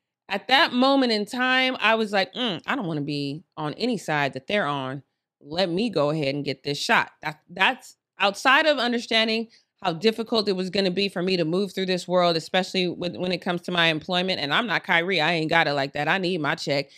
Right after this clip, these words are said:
I can't sit at home and pay rent. Mm, I'm not like that. I ain't got it like that. So I was like, "I'm not even gonna put myself in a situation where all of a sudden I do have a big gig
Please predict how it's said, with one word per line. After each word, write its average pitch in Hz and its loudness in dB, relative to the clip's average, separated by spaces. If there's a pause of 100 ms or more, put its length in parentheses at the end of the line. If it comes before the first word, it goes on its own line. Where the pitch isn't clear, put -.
(160)
I 214 -2
can't 202 0
sit 226 0
at 165 0
home 147 -2 (500)
and 175 -2
pay 175 2
rent. 156 -2 (680)
Mm, 190 -10
I'm 196 2
not 226 4
like 240 4
that. 165 4
I 180 4
ain't 202 4
got 202 6
it 180 2
like 165 2
that. 135 -2
So 156 0
I 156 4
was 185 -2
like, 175 0
"I'm 220 -2
not 208 0
even 170 0
gonna - -2
put 214 -6
myself 190 -4
in 170 -6
a 160 -6
situation 175 0 (320)
where 170 0
all 190 4
of 190 -2
a 185 -6
sudden 180 0
I 160 0
do 180 -4
have 170 0
a 160 -2
big 160 -4
gig 165 2